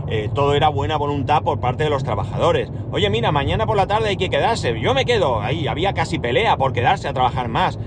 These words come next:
Eh, cierto es que eran trabajos que se pagaban, ¿de acuerdo? Pero también es cierto que había una voluntad. "Oye, mira, mañana hay que estar en un cliente a las siete de la mañana, no pasa nada". Yo recuerdo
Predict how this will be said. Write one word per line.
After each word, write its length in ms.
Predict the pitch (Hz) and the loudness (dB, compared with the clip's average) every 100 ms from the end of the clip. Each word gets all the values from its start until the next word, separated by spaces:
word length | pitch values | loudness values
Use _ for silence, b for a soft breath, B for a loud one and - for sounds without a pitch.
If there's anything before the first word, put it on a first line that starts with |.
| B | B
Eh, 160 | 113 - | -8 -6
cierto 320 | 147 143 123 139 | -2 0 2 0
es 180 | 208 | 0
que 140 | 127 120 | -2 -2
eran 180 | 123 117 | -2 -2
trabajos 400 | 113 120 165 - | -2 0 0 -2
que 100 | - | -2
se 120 | 110 | -4
pagaban, 560 | 92 120 185 123 101 | -2 0 0 0 -6
¿de 80 | 107 | -6
acuerdo? 340 | 101 117 147 185 B B B B | -4 0 0 -2 B B B B
Pero 220 | 139 131 123 | 0 0 0
también 260 | 120 123 | -2 0
es 100 | 139 | -2
cierto 440 | 139 147 131 196 208 B B - | 0 -2 2 0 0 B B -2
que 100 | 127 | 0
había 220 | 113 139 | 2 2
una 140 | 190 175 | 2 2
voluntad. 520 | 131 120 113 185 143 | 0 -2 2 2 2
"Oye, 180 | 180 170 | 0 0
mira, 200 | 170 139 | 0 0
mañana 500 | 135 147 165 185 180 127 | -2 -2 0 -2 -2 -4
hay 120 | 139 | -4
que 80 | 151 | -2
estar 220 | 170 180 | -2 -2
en 120 | 170 156 | -2 -4
un 80 | |
cliente 380 | 143 139 143 151 | -2 -2 -2 0
a 240 | 165 147 117 | 2 2 2
las 180 | 113 | -2
siete 200 | - 143 | -2 0
de 40 | 160 | 0
la 80 | 131 | 0
mañana, 520 | 110 135 165 110 92 | 0 0 0 0 -2
no 100 | 110 | -2
pasa 220 | 135 135 | -2 -2
nada". 260 | 120 156 113 | 0 0 0
Yo 160 | 120 | -2
recuerdo 540 | 131 131 131 135 156 | -2 0 0 2 2